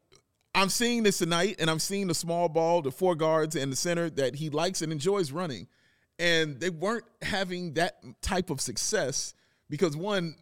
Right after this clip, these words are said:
the Knicks were hitting their shots, and two, they were just going to the paint. Like, I wanna be mad, you know, and call it about the refs and everything like that, but they shot what?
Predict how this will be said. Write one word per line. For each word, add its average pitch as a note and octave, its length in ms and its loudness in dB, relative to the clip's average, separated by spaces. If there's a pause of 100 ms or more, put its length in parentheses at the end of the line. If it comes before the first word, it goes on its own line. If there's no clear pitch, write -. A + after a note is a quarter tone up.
the C#3+ 100 -8
Knicks E3+ 240 0
were C#3 100 2
hitting D#3+ 280 2
their A#2+ 100 -6
shots, C#3+ 480 -4
and D3+ 140 -4
two, B3+ 200 2
they G3 120 4
were G#3+ 80 0
just C#3 260 -2
going G#3 460 -2
to A#3 320 -4
the F3 100 -8
paint. A#3 360 -6 (440)
Like, D#3+ 180 0
I F3 100 4
wanna A#3 340 6
be F3+ 340 -4
mad, E3+ 480 6
you F3 140 0
know, D#3+ 160 4
and D3+ 100 0
call F3+ 240 6
it D#3+ 40 4
about D3+ 280 2
the C#3 100 0
refs E3 400 4 (320)
and D3 140 4
everything C#3+ 300 2
like C3 220 2
that, C#3 280 2
but D3 220 2 (400)
they A#3 80 4
shot G#3 360 4
what? C#3 280 2